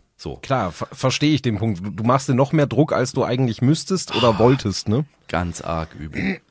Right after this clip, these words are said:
Speaker 1: <clears throat> Ja, so, so sah das damals aus, so war das, genau.
Speaker 2: Aber
Speaker 1: Und ja,
Speaker 2: umso schöner,
Speaker 1: ja.
Speaker 2: dass du wieder da bist.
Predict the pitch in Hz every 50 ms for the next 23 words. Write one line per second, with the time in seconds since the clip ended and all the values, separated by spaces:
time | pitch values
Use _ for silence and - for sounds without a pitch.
0 | _ _ _ _ _ _ _ - 190 190 180 156 120 - - _ _ _ _ _
1 | _ _ _ - 78 64 58 64 73 76 - _ - _ _ _ _ - 90 90
2 | 90 92 90 92 85 - _ _ _ - 92 87 85 90 90 92 90 - - 87
3 | 82 82 82 80 - - 92 98 95 - - - 78 80 85 90 90 80 73 -
4 | - - _ _ _ _ _ - 90 85 90 87 82 78 - _ _ _ _ _
5 | _ _ _ _ _ _ _ _ _ 120 131 147 143 139 92 98 104 110 151 175
6 | 202 170 165 - - 156 151 143 113 113 - 113 92 90 - 71 71 - - -
7 | - -